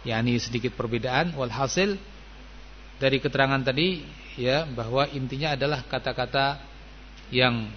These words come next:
tidak baik, kata-kata yang buruk, kata-kata yang keluar dari jalur yang terpuji, kata-kata, eh, yang itu jauh dari rasa malu. Terkait dengan bab ini,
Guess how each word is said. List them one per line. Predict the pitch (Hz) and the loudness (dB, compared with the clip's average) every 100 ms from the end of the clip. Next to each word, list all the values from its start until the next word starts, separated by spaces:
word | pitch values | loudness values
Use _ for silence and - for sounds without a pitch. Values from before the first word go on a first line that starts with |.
| - | -10
tidak | 117 113 110 | -6 -6 0
baik, | 123 156 175 - | 4 6 4 -2
kata-kata | 123 117 123 117 | -6 -4 -2 -2
yang | 117 113 107 | -2 -2 0
buruk, | 143 180 175 | 2 2 0
kata-kata | 127 120 120 120 120 | -4 -2 -2 -2 -2
yang | 113 107 - - - | -4 -8 -12 -16 -12
keluar | - 123 123 | -2 4 4
dari | 123 120 120 110 | 4 2 2 2
jalur | 123 120 123 | 2 2 0
yang | 117 113 110 | 0 -2 -2
terpuji, | - 117 156 151 180 196 - - - - - - - | -6 -2 0 4 4 2 -4 -16 -16 -16 -16 -18 -4
kata-kata, | 123 117 127 135 131 139 139 139 143 - - - - - - - - | -2 0 2 2 4 6 8 6 2 -6 -16 -16 -16 -16 -18 -16 -2
eh, | 127 120 117 113 110 101 - - - - - - - - - - - 127 | 2 4 4 2 0 -4 -10 -16 -18 -18 -18 -16 -18 -18 -18 -18 -4 2
yang | 127 123 120 | 4 4 2
itu | 131 135 131 131 127 131 - - - - - - - - 131 | -2 2 4 4 0 -6 -16 -18 -18 -18 -18 -18 -18 -12 2
jauh | 143 143 | 6 6
dari | 120 127 123 | 6 6 6
rasa | 123 117 123 117 110 - 117 | 6 4 2 2 0 -6 0
malu. | 120 117 95 - - - - - - - - - - - - - - | 2 2 -2 -12 -16 -12 -10 -10 -14 -12 -12 -10 -12 -12 -14 -10 -2
Terkait | 123 185 196 | 4 6 8
dengan | 180 175 160 151 135 | 8 6 6 2 2
bab | 123 143 - | 6 6 6
ini, | 190 151 143 | 6 6 4